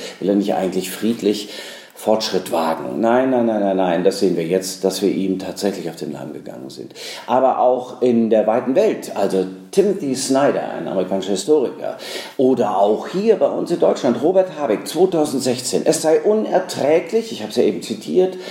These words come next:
dass die Russen Aleppo, äh, und die Russen gemeinsam mit den Syrern Aleppo bombardierten, dass sie da die Städte in Er-, dem Erdboden gleich machen, die Kriegsverbrechen. Alles das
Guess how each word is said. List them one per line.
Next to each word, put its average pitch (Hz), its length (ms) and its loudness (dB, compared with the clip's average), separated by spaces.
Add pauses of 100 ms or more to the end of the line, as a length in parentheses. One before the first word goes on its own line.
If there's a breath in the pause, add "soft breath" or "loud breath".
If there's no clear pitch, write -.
(380 loud breath)
dass 139 260 2
die 120 140 4
Russen 170 640 2
Aleppo, 143 1040 0
äh, 85 260 -2
und - 160 -6
die 58 60 -4
Russen 113 280 2
gemeinsam 107 340 2
mit 98 100 -4
den 95 120 -2
Syrern 117 280 2
Aleppo 127 380 2
bombardierten, 113 720 2
dass 95 160 2
sie 104 140 0
da 90 260 2
die 92 160 -4
Städte 123 340 -2
in 87 100 2
Er-, - 200 2
dem 104 200 0
Erdboden 113 440 2
gleich 101 220 0
machen, 92 180 -2
die 113 120 -2
Kriegsverbrechen. 110 640 -2
Alles 208 280 2
das - 360 -2